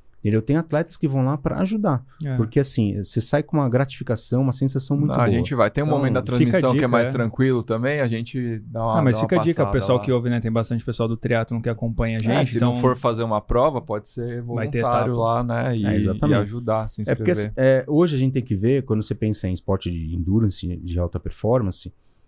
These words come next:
Speaker 1: a prevenção é muito mais importante, entendeu? Então não é só você treinar, tá lá,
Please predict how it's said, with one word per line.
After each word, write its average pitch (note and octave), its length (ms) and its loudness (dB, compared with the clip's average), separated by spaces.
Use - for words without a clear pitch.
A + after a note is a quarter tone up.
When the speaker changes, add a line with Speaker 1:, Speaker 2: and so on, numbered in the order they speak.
Speaker 1:
a A2 80 -4
prevenção C3+ 840 0
é A#2 40 2
muito F#2+ 260 0
mais F2 160 -2
importante, - 640 -8
entendeu? F2 240 -4
Então F#2 160 -2
não F#3 100 -2
é A3+ 40 -2
só - 180 -2
você B2+ 220 -4
treinar, F2+ 560 0
tá - 100 -4
lá, F2+ 220 -2